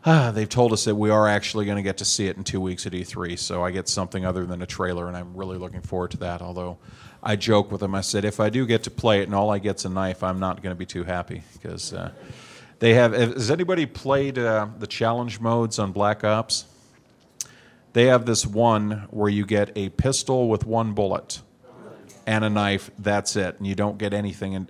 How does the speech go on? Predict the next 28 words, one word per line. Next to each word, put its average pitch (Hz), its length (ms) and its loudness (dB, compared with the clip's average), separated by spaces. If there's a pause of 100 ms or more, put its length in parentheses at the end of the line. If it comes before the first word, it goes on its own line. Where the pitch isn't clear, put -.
else 95 320 2
until 95 300 -2
you 95 80 -4
take 92 320 -6
the 98 100 -2
other 95 160 -4
guy 95 240 -2
out 95 180 0
and 92 100 -10
take 90 220 -6
his 98 200 -4
bullet. 87 400 -4 (1080)
It 120 140 2
is 113 160 2
no 143 160 8
fun 120 340 2
being 113 220 2
in 110 80 0
a 104 120 0
map 107 360 0
where 101 100 0
you 101 120 0
have 101 140 0
guys 101 360 0
who 98 80 -8
can't 98 280 -6
shoot 104 300 -6
straight 90 340 -6